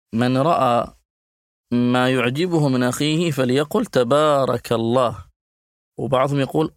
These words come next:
"قل اللهم بارك"، يعني فليبرك كما في الحديث عن النبي صلى الله عليه وسلم، فكل ذلك مما يندفع به شر الحاسد إذا حسد. كذلك يعني حافظ على الوضوء. روى مسلم في صحيحه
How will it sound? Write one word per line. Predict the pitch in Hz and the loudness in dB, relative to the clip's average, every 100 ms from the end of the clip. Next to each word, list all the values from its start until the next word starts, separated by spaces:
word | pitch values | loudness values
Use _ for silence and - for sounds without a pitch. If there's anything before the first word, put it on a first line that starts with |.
| _ | _
"قل | 151 - - - | -2 -2 -4 -2
اللهم | 120 123 123 135 135 127 | 0 2 0 0 0 0
بارك"، | 117 135 139 127 117 - - _ _ _ _ _ _ _ | 2 2 2 0 -4 -10 -16 _ _ _ _ _ _ _
يعني | 123 123 147 | -4 -2 -2
فليبرك | 156 151 143 175 139 120 | 0 2 2 2 0 -2
كما | 143 131 135 | -2 0 0
في | |
الحديث | 127 123 131 180 185 - _ _ _ _ _ _ - | -2 0 0 -2 -4 -10 _ _ _ _ _ _ -2
عن | 131 | 0
النبي | 131 131 151 | 0 0 0
صلى | 143 127 | 0 0
الله | 127 131 | 2 0
عليه | 135 | 0
وسلم، | 127 127 110 | 0 0 -2
فكل | 117 113 151 | -4 -2 0
ذلك | 139 151 147 156 185 - - _ _ 123 | 0 0 -2 0 -2 -4 -10 _ _ -4
مما | 127 131 | 0 0
يندفع | 131 143 135 123 | 0 0 0 0
به | 135 139 | 0 -2
شر | 131 127 123 | 0 0 0
الحاسد | 113 - 147 143 123 | -2 0 0 0 0
إذا | 120 | 0
حسد. | 117 123 113 - _ _ _ _ _ _ - | 0 -2 -4 -6 _ _ _ _ _ _ -6
كذلك | 123 156 175 - | -2 0 0 -2
يعني | 143 143 - - - | -2 -2 -4 -8 -4
حافظ | - 170 147 | 0 0 2
على | |
الوضوء. | 139 135 131 147 - _ _ _ _ _ _ _ _ - 120 | 2 0 2 0 -2 _ _ _ _ _ _ _ _ -4 0
روى | 196 185 139 | 2 2 2
مسلم | 156 - 131 | -2 -2 -2
في | 120 120 | -2 -4
صحيحه | - 117 143 143 117 127 190 | -2 0 0 0 -2 -2 -2